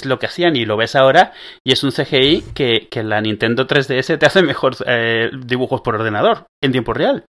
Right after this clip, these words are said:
Pero claro, en esa época, mm, esto era lo no visto, entonces, eh, una cantidad de premios, una cantidad de cosas,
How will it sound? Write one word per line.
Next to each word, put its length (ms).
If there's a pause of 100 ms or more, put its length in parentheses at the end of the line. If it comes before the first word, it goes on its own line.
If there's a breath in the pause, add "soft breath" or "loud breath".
(320 loud breath)
Pero 120
claro, 180
en 60
esa 180
época, 400 (300)
mm, 160 (140)
esto 240
era 260
lo 200
no 140
visto, 260
entonces, 320
eh, 140
una 200
cantidad 380
de 120
premios, 580
una 140
cantidad 300
de 40
cosas, 380